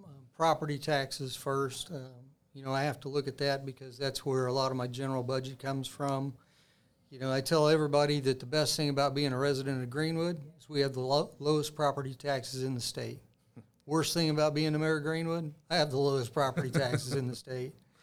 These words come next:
Speaker 1: If the state house goes and tries to adjust those and lower them, that's gonna have a net effect on my general operating budget.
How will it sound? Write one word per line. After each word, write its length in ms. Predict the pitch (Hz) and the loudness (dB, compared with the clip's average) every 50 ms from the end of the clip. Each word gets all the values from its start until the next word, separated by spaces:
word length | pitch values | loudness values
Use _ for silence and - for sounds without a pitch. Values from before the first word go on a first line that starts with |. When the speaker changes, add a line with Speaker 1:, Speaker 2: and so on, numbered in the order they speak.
| _ _ _ _ _ _ _ | _ _ _ _ _ _ _
Speaker 1:
If 160 | - 156 156 | -6 -6 -4
the 80 | - 147 | 0 0
state 320 | - - - 165 165 156 | 0 2 4 4 4 4
house 260 | 156 156 156 151 143 - | 4 4 4 2 2 2
goes 320 | - 156 156 156 143 131 | 4 6 6 6 4 2
and 120 | 143 131 | 0 -2
tries 340 | - - 151 147 143 147 139 - | 0 2 4 4 4 4 2 0
to 160 | - 139 127 | -2 -2 -2
adjust 440 | 123 120 120 139 139 139 120 - - | -2 -2 -2 -2 -2 -2 -2 -2 0
those 260 | 151 147 143 127 123 | 2 2 2 2 -2
and 160 | 123 117 117 | -4 -2 0
lower 300 | 123 139 147 151 151 147 | 2 2 4 4 4 4
them, 300 | 143 151 151 151 151 151 - - _ _ _ _ _ _ - | 2 2 0 0 -2 -6 -10 -16 _ _ _ _ _ _ -6
that's 180 | 143 143 139 - | -6 -4 -4 -2
gonna 220 | - 139 135 131 | -2 -2 0 0
have 220 | 120 135 139 131 123 | 0 0 0 0 -2
a 60 | 120 117 117 - _ _ - 143 - _ _ 131 | -6 -8 -10 -16 _ _ -20 -20 -20 _ _ -16
net 340 | 127 131 143 160 165 156 | -14 -8 -2 0 0 0
effect 420 | 143 139 143 - 143 139 131 - - | 0 -2 -2 -2 -2 -2 -4 -4 -6
on 140 | 131 127 123 | -4 -4 -2
my 140 | 127 127 | -2 -4
general 380 | 123 120 127 135 135 135 131 131 | -2 -2 -2 -2 0 0 0 0
operating 540 | 127 135 135 135 - 139 135 131 131 131 127 | 0 0 0 -2 -2 -4 -2 -2 -4 -4 -6
budget. 440 | 123 135 139 139 139 147 147 160 | -4 -4 -4 -4 -4 -6 -6 -8